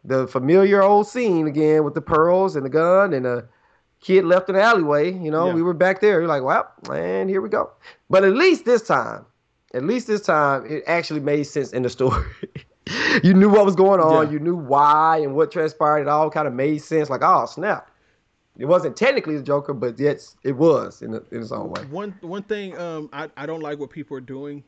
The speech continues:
Speaker 3: right now about this is, like, they're comparing him to Heath Ledger. And I wish we would get away from doing that.
Speaker 1: Yeah.
Speaker 3: I wish we would get away from, like, having to compare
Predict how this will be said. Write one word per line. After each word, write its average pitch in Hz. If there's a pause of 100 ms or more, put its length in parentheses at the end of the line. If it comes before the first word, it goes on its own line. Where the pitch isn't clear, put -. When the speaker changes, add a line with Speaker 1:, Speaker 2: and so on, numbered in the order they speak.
(120)
Speaker 3:
right 139
now 143
about 139
this 151
is, 127
like, 123
they're 123
comparing 135
him 131
to 120
Heath 127
Ledger. 135 (680)
And 135
I 139
wish 170
we 180
would 143
get 151
away 135
from 120
doing 117
that. 76 (1160)
Speaker 1:
Yeah. 120
Speaker 3:
I 147
wish 202
we 220
would 185
get 175
away 156
from, 147
like, 131
having 156
to 143
compare 131